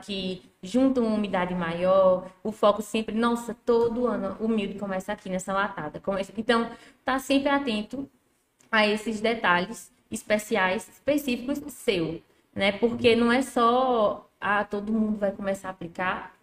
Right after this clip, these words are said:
Tem, de região muda bastante. Por exemplo, a região, né, do Maria Tereza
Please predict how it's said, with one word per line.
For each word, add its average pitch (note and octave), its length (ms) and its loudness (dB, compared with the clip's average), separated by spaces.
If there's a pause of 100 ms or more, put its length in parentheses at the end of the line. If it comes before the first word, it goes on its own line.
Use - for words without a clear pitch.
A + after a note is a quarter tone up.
(300)
Tem, A#3 280 2
de A#3 120 -2
região G#3+ 500 0
muda G3 300 -2
bastante. F#3+ 680 -2 (440)
Por F#3 100 2
exemplo, F#3+ 380 2
a - 20 0
região, F#3+ 440 -4
né, G3 160 -6
do F3+ 280 -4
Maria F3+ 260 -2
Tereza F3+ 480 -4